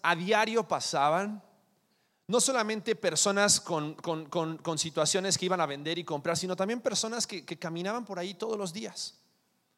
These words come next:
Y dice que este hombre que fue asaltado, posiblemente un judío,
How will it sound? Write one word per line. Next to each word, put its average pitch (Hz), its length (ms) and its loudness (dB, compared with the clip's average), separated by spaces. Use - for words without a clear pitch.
Y 208 120 0
dice 247 260 2
que 269 80 -2
este 240 220 2
hombre 254 280 2
que 202 120 -4
fue 226 120 0
asaltado, 208 540 2
posiblemente 208 720 -4
un 190 140 -2
judío, 170 560 -2